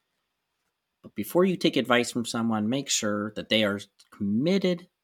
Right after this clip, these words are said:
as they say you should be, that they are not just talk, that they actually do as well. Then we had kind of a mini series. Um, this was new. And what we did was we went out and we found some people who were writing, and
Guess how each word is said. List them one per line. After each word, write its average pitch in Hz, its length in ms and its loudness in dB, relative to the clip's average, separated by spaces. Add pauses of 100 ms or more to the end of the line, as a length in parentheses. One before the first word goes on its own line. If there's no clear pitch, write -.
as 98 200 -4
they 90 120 -2
say 143 540 -4
you 113 240 -4
should 98 240 -6
be, - 260 -12 (340)
that - 120 -16
they 107 120 0
are 98 60 -2
not 120 240 -2
just 180 240 -2
talk, 147 440 0 (160)
that - 120 -10
they - 200 -8
actually 123 760 -8
do 101 380 -2 (120)
as 90 200 -8
well. 62 360 -14 (960)
Then 226 120 2
we 427 140 -2
had - 120 0
kind 208 180 6
of 160 60 8
a 131 100 8
mini 139 320 6
series. 98 720 -2 (140)
Um, 110 420 2 (220)
this 165 200 6
was 131 220 4
new. 117 520 0 (1000)
And 120 600 6
what 156 80 -2
we 147 100 0
did 214 160 6
was 151 200 2
we 135 120 2
went 147 160 2
out 139 160 2
and 123 80 -6
we 120 100 0
found 135 480 4
some 117 280 0
people 123 300 -4
who 127 100 0
were 120 140 2
writing, 120 460 2
and 107 160 0